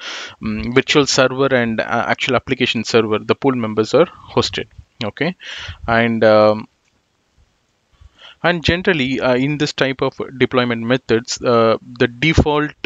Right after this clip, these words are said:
uh, I P, the default gateway I P configured in the server will be the I P address of the router. Okay, and, uh, let's see, when a user traffic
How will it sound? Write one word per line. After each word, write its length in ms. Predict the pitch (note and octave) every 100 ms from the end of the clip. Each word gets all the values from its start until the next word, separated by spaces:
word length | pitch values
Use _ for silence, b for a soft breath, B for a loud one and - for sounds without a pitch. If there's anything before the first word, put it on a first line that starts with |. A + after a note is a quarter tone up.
| -
uh, 220 | - B2 -
I 180 | - B2
P, 160 | - A#2+
the 100 | B2
default 420 | B2+ - C#3 B2+ - B B -
gateway 380 | B2+ C3 - B2+
I 20 |
P 160 | A#2+ B2
configured 560 | - B2 A#2 B2 B2 B2+
in 240 | B2 A#2
the 100 | A#2+
server 460 | - B2 A#2 A2+ A#2+
will 220 | A#2+ A2+
be 120 | A#2
the 120 | A#2+
I 140 | A2 A#2
P 160 | -
address 500 | A#2 G#2+ A#2 A#2 -
of 300 | - A#2+ A2+ - -
the 320 | A#2 C#3+ G#3 - A#2
router. 360 | B2+ B2 - F2+ - - -
Okay, 280 | G2 E3 F#3+ B B B B -
and, 400 | C3 B2+ B2 B2
uh, 320 | A#2+ A#2 A2+ B B
let's 380 | C#3 C3+ D3+ -
see, 320 | - A2 G#2
when 500 | - - B2 B2 C3
a 60 | C3
user 400 | B2+ D#3+ D#3+ D#3
traffic 460 | - B2+ C3 C3+